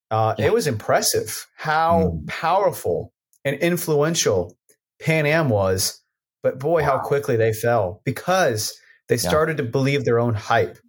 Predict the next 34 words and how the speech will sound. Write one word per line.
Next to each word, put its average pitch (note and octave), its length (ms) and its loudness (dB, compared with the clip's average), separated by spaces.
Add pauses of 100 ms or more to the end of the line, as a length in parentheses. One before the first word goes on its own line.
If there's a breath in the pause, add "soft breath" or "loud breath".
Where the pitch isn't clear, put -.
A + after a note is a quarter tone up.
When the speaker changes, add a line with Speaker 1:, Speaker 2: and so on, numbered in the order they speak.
(480)
Speaker 1:
And A#2 100 2
I A#2 80 2
think D#3+ 300 0
Speaker 2:
Yeah. D#3+ 80 4
Speaker 1:
that's C#3 180 0
what B2+ 80 0
we're A#2+ 100 2
seeing B2 380 0
with A2 180 0
the A2+ 60 -4
Pentagon A2+ 560 2
right G2+ 220 0
now A2 320 2
and G#2 100 2
these G#2 160 0
bureaucrats A#2 720 0
that G#2+ 100 0
are G2+ 140 0
in A2 140 4
there. G2 360 2 (300)
They A#2 80 2
believe B2 480 0
their D#3 160 2
own C3 200 2
hype, C#3+ 420 0
and A#2 100 -2
they A#2 80 2
believe A#2 720 2 (420)
that C3 180 2
they C#3 120 0
will C3 220 0
always C3+ 800 0 (320)
have C#3 380 0
the - 260 -2